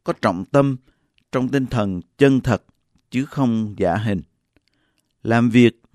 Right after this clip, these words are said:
như tôi tớ của Đấng Christ, biết rằng mình thuộc về Chúa. Thư Cô-rinh-tô nhất chương sáu câu hai mươi chép, "Vì chưng anh em đã được chuộc bằng giá cao rồi, vậy hãy lấy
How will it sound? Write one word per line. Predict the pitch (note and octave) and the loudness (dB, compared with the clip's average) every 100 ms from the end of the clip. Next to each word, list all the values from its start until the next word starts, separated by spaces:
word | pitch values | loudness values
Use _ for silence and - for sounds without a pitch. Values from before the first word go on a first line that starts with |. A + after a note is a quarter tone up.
| - | -6
như | C3 C#3 C3 - | 0 2 2 4
tôi | C#3 C#3 | 6 6
tớ | C3 D3 - | 4 0 0
của | F#2+ | -2
Đấng | G2 B2+ - | -2 -4 -2
Christ, | D3+ - _ _ _ _ _ _ _ _ | -4 -4 _ _ _ _ _ _ _ _
biết | - F#3 | 0 0
rằng | - A#2+ A2+ | 2 2 2
mình | A2+ G#2+ | 2 0
thuộc | B2 A#2+ - | 4 4 4
về | G#2 E2+ - | 0 0 -4
Chúa. | A2 C3 - _ _ _ _ _ _ _ _ _ _ | 0 0 0 _ _ _ _ _ _ _ _ _ _
Thư | - B2 | -4 -2
Cô-rinh-tô | B2 B2 A#2+ A#2+ | 2 4 4 4
nhất | B2 C#3 - | 4 2 0
chương | - C3 | 2 0
sáu | - C3+ D#3+ G3+ | 0 -2 -2 -2
câu | C3+ | -2
hai | B2+ A#2+ | 0 0
mươi | B2 B2 | 0 0
chép, | - B2 D#3 - _ _ _ _ _ _ _ _ _ - | -2 -4 -6 -8 _ _ _ _ _ _ _ _ _ -4
"Vì | A#2 A2 | -2 0
chưng | - D3+ D3 | 2 2 4
anh | C#3+ | 2
em | D3 C#3+ | 2 2
đã | A2 G#2+ | 2 0
được | A2+ - _ | -2 -6 _
chuộc | A#2+ A2 - | 0 0 0
bằng | A2 G#2 F#2+ F2 | -4 -4 -4 -4
giá | A2+ C#3 F3+ | -2 -2 -2
cao | C#3+ C#3 B2 | 0 2 2
rồi, | A2 E2+ - _ _ _ _ _ _ _ | 2 0 -4 _ _ _ _ _ _ _
vậy | - G#2 F#2 - _ _ | -4 -2 -2 -6 _ _
hãy | - F#2+ | -10 -2
lấy | A2+ D3+ | 0 0